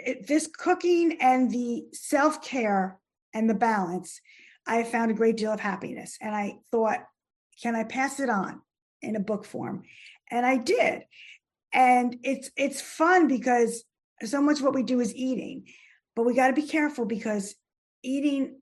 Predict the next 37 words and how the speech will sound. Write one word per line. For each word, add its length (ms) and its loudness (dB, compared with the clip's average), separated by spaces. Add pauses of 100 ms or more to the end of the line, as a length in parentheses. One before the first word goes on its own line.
(100)
it's, 380 -6
it's 200 -2
wonderful 500 2
and 300 -2 (220)
can't 180 -2
live 100 0
without 380 -4
it. 140 -8
<laughs> 80 -4 (640)
Can't 160 6
live 20 2
without 240 2
water, 260 8
can't 180 0
live 100 -2
without 180 0
eating, 260 -4 (160)
but 140 0
you 80 2
have 260 2
to 420 0 (880)
keep 180 4
it 60 4
in 80 2
perspective. 520 0
You 80 0
have 100 -4
to 60 -8
eat 200 -4
healthy, 540 0 (600)
but 280 -4
by 120 2
the 60 -2
same 220 -2
token, 420 -2
don't, 340 0 (240)
don't 300 -4